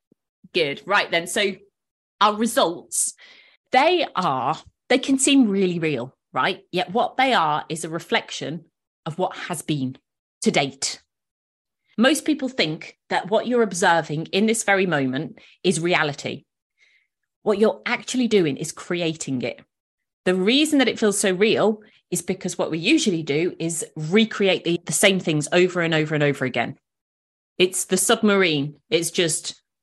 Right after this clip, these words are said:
heading in that direction. It's programmed. So you observe the same reality, you get the same result. You're always creating in every moment. So letting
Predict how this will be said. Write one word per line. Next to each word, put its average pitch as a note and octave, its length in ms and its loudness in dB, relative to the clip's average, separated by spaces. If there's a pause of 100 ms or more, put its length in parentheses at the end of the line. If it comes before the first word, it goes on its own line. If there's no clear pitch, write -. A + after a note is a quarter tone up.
(140)
heading D#3 260 -2
in F3+ 100 -2
that D#3+ 160 -2
direction. A#3+ 460 0
It's - 120 -8
programmed. D#3 640 0
So D#3 400 2
you D#3 100 0
observe G#3+ 360 2
the - 80 -12
same G3 200 0
reality, A3 380 0
you E3 180 0
get - 180 -4
the - 60 -12
same F3 220 0
result. D3+ 280 2
You're D#3+ 120 2
always F#3+ 480 4
creating E3+ 640 0
in C3 160 -4
every D#3 300 0
moment. C3+ 460 0 (520)
So - 160 2
letting A#3 720 2